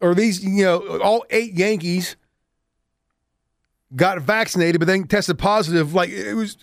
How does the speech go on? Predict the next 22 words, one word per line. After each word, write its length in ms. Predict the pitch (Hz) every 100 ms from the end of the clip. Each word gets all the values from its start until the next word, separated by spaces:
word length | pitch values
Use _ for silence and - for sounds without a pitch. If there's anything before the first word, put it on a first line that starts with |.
| -
it 160 | 220
blew 260 | 165 302 269
people's 380 | - 247 220 180
mind. 220 | 247 196
Like, 100 | 139 -
they 160 | 175 220
couldn't 200 | 277 277
believe 340 | 226 285 240
it. 180 | 117 - _ _ _ _ _ _ _ _ -
"Oh, 60 |
I 100 | 226
thought 200 | 220 214
they 100 | 196
were 140 | 220 214
vaccinated." 580 | 240 208 214 190 156
Yeah, 160 | 233 240
but 140 | 208
you 80 | 214
can 100 | 240
still 200 | - 233
get 200 | 226 226
it. 180 | 175